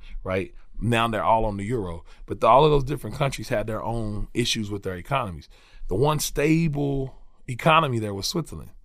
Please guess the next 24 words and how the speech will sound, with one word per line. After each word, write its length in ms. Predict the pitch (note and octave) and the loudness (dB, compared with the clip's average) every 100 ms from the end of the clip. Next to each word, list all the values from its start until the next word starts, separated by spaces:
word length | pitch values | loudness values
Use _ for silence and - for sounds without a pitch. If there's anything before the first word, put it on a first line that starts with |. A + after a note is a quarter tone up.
| _ _ _ | _ _ _
right? 280 | F#2+ A#2+ B2+ _ _ _ - | 2 2 2 _ _ _ 0
Everybody 340 | A#2+ B2+ A#2 | 2 2 0
understands 520 | G#2+ A2+ - E3 C3+ F#2+ | 0 -4 -2 0 0 -4
that. 120 | - - | -10 -12
Switzerland, 380 | - F#2 E2+ F2 | -8 -6 -6 -8
the 40 | E2 | -6
banking, 520 | F#2 A#2+ A2+ G#2 G2 | -2 -4 -4 -10 -8
right? 260 | F#2 G2 - - - - - - | -8 -8 -10 -18 -20 -20 -14 -6
The 100 | - | -2
thing 300 | D3 C#3+ C3 | 0 2 2
is, 280 | F#3 D#3+ B2 | 2 2 0
is 60 | |
that 200 | A#2+ G2+ | -4 -4
most 260 | G2+ C#3+ C#3+ | 2 2 2
people 180 | B2 G#2 | -2 -2
don't 220 | F#2+ G2 | -4 0
know 240 | D#3+ C#3+ | 2 2
the 100 | G#2+ | 0
reason 300 | G2 C#3+ C#3+ | -4 -4 -4
why 140 | A2 G#2 | -4 -4
Switzerland 500 | - G2+ - F#2 F2+ | -4 -4 -6 -10 -10
was 160 | F2+ | -10
kinda 260 | - F#2+ F2 | -8 -8 -8
stable 520 | - B2 C#3+ A2 F2+ | -6 -2 -2 -6 -14